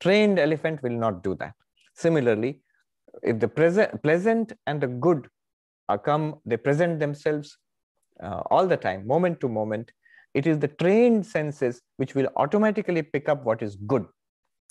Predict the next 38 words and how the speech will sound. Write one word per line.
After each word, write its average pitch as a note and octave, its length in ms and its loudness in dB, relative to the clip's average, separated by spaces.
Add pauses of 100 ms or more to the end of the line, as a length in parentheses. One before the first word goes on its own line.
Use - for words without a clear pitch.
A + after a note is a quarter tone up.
(100)
and A2+ 240 -2
avoid B2+ 420 2 (240)
the G2+ 120 -4
pleasant. A#2+ 600 -4 (560)
The - 200 -4
untrained A#3+ 600 2
senses A2+ 600 -6 (260)
will B2+ 120 4
automatically E3+ 680 0
run, A2+ 280 0
run B2 380 -2
to C3+ 80 -6
what F#2+ 240 -4
is - 120 -10
pleasant. F2 420 -4
The - 160 -4
eyes D3 320 2
will B2+ 140 -4
want A2+ 220 -2
to A2 80 -6
see A2+ 260 -4
what G2+ 200 -2
they F#2 100 -4
like F#2 300 -4
to A#2+ 80 -4
see. A2 300 -6 (320)
The - 80 -4
ears B2 460 2
will G#2+ 100 -2
want G#2 200 -4
to G2+ 100 -2
hear G#2 240 0
what F#2+ 180 -4
they F#2 80 -6
want G#2+ 360 -2
to B2 100 -2
hear. A#2+ 280 -2 (400)
Uh, - 140 -12